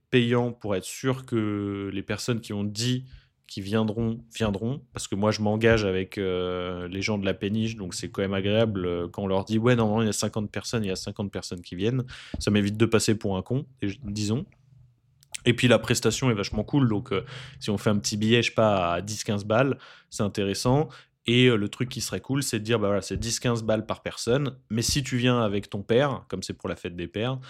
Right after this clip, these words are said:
bah c'est dix, quinze balles, mais pour deux. » Voilà. Mais si t'es avec ton père. Comme ça, euh, je sais pas, on ouvre quarante, cinquante places,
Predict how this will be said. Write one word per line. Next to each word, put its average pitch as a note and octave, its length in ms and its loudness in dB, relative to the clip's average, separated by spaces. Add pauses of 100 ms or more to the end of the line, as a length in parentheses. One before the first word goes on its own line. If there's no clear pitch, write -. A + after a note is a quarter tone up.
(260)
bah G#2 60 2
c'est A2+ 160 0
dix, A#2+ 200 0
quinze A2 240 0
balles, B2+ 200 6
mais B2+ 140 4
pour B2 220 4
deux. » A#2 260 0 (480)
Voilà. D#2+ 240 -6 (140)
Mais G2 80 -6
si - 100 -8
t'es G#2+ 100 -2
avec F#2+ 120 -6
ton G#2 100 -6
père. E2+ 320 -6
Comme F#2+ 160 -6
ça, A#2 320 6
euh, F#2+ 240 0
je F#2+ 60 -14
sais - 60 -12
pas, A2 120 0
on G2 240 -4
ouvre G2 380 -2
quarante, G#2 500 -4
cinquante F#2 400 -8
places, G#2 460 -2